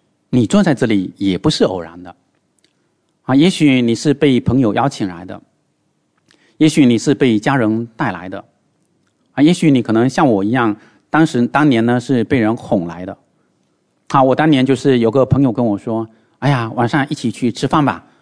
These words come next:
教堂里面有饭吃。”嘿，我跑过去就去蹭饭了。哪想到我吃完了以后，我还得留下来，我要聚会。啊，但是呢，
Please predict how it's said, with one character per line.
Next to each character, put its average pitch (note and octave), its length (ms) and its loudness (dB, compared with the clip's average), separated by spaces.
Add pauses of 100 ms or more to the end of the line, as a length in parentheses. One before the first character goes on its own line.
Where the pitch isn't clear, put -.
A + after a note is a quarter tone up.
(280)
教 - 160 -2
堂 A#2+ 140 -4
里 A#2 80 0
面 C3 140 2
有 G#2 120 -2
饭 B2 220 -2
吃。” A2+ 280 -4 (460)
嘿， D#3+ 160 2
我 C#3 80 2
跑 B2+ 140 2
过 C3+ 140 0
去 C#3 120 0
就 C3+ 120 0
去 B2+ 80 2
蹭 A#2+ 240 -2
饭 G#2+ 180 -2
了。 F2+ 180 -14 (640)
哪 C#3 160 0
想 C#3 160 -2
到 C3 100 0
我 G#2 240 2
吃 G#2 220 -4
完 A#2 140 2
了 G#2+ 60 -2
以 G2+ 100 -2
后， G#2+ 240 -2 (280)
我 A#2 120 0
还 C3 200 -2
得 C#3 120 4
留 G2+ 120 0
下 G#2+ 200 -2
来， G2+ 260 -8 (240)
我 - 100 -10
要 G#2 140 0
聚 A#2+ 160 -6
会。 A2 260 -4 (640)
啊， G#2+ 340 -4
但 D3+ 140 0
是 D3 100 -2
呢， C3 320 -2